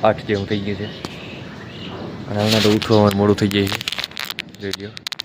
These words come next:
અત્યારનો સવારનો નજારો કંઈક. અને બાકી તો શું, આજનો દિવસ સ્ટાર્ટ કરી દઈએ છીએ. ને દીવું બધાય કરે.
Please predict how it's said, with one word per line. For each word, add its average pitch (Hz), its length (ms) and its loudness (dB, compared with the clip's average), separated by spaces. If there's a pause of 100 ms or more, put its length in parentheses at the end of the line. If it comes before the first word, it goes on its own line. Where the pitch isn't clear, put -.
(1300)
અત્યારનો 104 360 -2
સવારનો 104 360 -4
નજારો 104 380 -8
કંઈક. 104 120 -8 (1300)
અને 104 420 -8 (340)
બાકી 110 200 -2
તો 113 120 -6
શું, 120 280 -6 (1700)
આજનો 101 320 -2
દિવસ 110 260 2 (360)
સ્ટાર્ટ 110 240 4
કરી 113 180 0
દઈએ 113 240 -2
છીએ. 110 200 -4 (1900)
ને 101 300 -4
દીવું 104 460 -4
બધાય 104 160 -2
કરે. 110 240 0